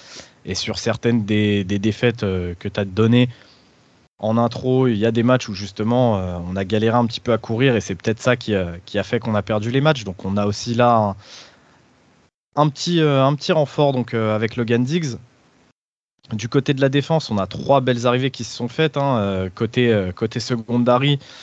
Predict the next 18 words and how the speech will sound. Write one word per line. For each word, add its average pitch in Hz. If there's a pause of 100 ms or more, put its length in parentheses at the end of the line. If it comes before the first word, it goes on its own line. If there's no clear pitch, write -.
(300)
euh, 95
on 104
enregistre 113
les 117
arrivées, 120
bah, 107
coup 104
sur 127
coup 143
du 113
cornerback 120
de 107
Texas -
A 123
M, 123
Denver 117
Harris, 120 (760)
euh, 87